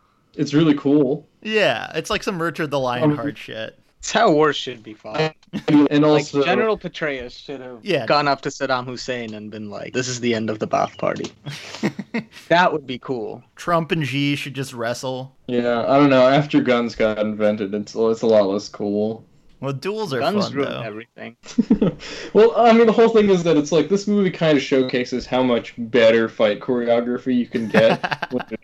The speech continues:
Speaker 1: is really just a one-on-one fight versus an entire army clashing. Like, you get cool stuff when it's the armies fighting, but you really don't get long, drawn-out, intense battles.
Speaker 3: There's
Speaker 2: Like
Speaker 3: probably also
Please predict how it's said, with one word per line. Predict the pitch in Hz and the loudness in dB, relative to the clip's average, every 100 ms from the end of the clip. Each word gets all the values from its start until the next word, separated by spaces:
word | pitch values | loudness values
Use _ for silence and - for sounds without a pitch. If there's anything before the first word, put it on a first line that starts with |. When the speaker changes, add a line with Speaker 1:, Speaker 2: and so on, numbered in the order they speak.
| 117 | -6
Speaker 1:
is | - | -6
really | 117 117 120 | -4 -2 -2
just | 117 117 | -2 0
a | 117 | 2
one-on-one | 110 113 113 110 110 | 4 4 2 2 2
fight | 110 120 113 | 2 2 2
versus | 107 113 113 | -2 -10 -4
an | 117 107 | -2 -2
entire | 107 - 107 107 | -2 0 2 2
army | 98 101 110 | 2 0 -2
clashing. | 107 117 117 117 127 127 131 - - _ | -2 0 0 0 0 0 -4 -10 -20 _
Like, | 190 185 | 4 4
you | 233 | 4
get | 262 254 - | 4 4 2
cool | - 220 202 | 2 6 6
stuff | 196 - 165 160 110 - | 4 2 4 4 2 -2
when | 131 123 | 0 0
it's | 117 - | -2 -4
the | 117 | -2
armies | 98 120 131 117 110 | 2 2 2 0 -6
fighting, | - 101 107 110 | -4 -2 -2 -4
but | 113 | -4
you | 123 | 2
really | 127 139 131 | 4 6 4
don't | 120 117 101 | 2 0 0
get | 110 104 - _ _ _ - | 0 0 -2 _ _ _ -12
long, | 117 113 120 117 117 117 107 | -4 2 6 6 4 -2 -8
drawn-out, | - 110 110 107 104 101 | -2 2 2 2 2 0
intense | 87 98 - 110 101 98 95 - - - | -2 -6 -6 -4 -2 -4 -10 -16 -18 -8
battles. | 95 98 92 - - - - | -4 -4 -4 -8 -10 -14 -16
Speaker 3:
There's | - 180 | -8 -4
Speaker 2:
Like | 165 | 0
Speaker 3:
probably | 202 160 | 0 2
also | 139 - | -2 -4